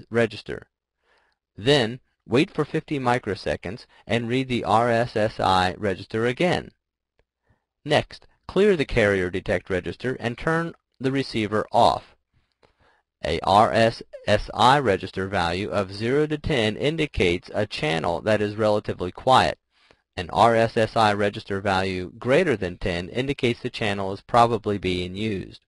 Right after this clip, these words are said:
An R S S I register value greater than twenty-eight indicates the presence of a strong signal.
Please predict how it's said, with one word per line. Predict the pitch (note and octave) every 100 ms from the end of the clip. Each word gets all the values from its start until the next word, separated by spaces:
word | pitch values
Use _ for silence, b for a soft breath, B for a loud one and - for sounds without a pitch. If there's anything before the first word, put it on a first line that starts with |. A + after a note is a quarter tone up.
| _ _ _ _ b b b b b
An | - E2+
R | G#2 A#2
S | G#2+ G#2
S | G#2 -
I | G#2 G#2
register | G2+ G2 - G2+
value | G2 G2 F#2+ F#2 F2 -
greater | A2+ A2 A2 G#2+
than | G2 G2
twenty-eight | - A2 G2+ A#2+ C3 A2 -
indicates | A#2 B2+ B2 G#2+ F#2+ -
the | G#2
presence | - B2+ G#2+ F2 -
of | G2
a | F#2+
strong | - - G#2+ F2+ E2+
signal. | - G2 C2 -